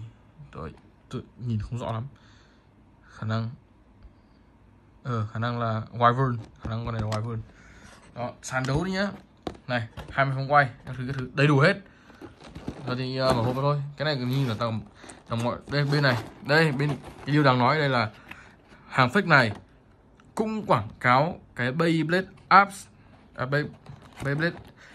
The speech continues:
cái ứng dụng Beyblade. Đó, cái ứng dụng quét mà chơi game Bey-, Beyblade của Hasbro. Có logo hẳn hoi, Download Scan and Battle. Đây.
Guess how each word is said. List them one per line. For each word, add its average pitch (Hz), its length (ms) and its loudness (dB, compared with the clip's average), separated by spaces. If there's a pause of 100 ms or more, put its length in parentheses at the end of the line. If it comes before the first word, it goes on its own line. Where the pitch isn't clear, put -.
(120)
cái 123 100 -2
ứng 143 100 2
dụng 180 140 -4
Beyblade. 175 360 4 (500)
Đó, 120 120 -6
cái 127 80 -2
ứng 135 80 0
dụng 165 120 -4 (120)
quét 170 260 2
mà 131 180 0
chơi 135 100 0
game 139 420 2 (240)
Bey-, 127 200 -2 (500)
Beyblade 139 200 0
của 151 80 -2
Hasbro. 143 300 -2 (500)
Có 139 240 2
logo 175 400 4
hẳn 110 80 -2
hoi, 143 220 2
Download 156 460 6
Scan 151 420 2
and 135 120 -2
Battle. 135 380 4 (120)
Đây. 120 260 -4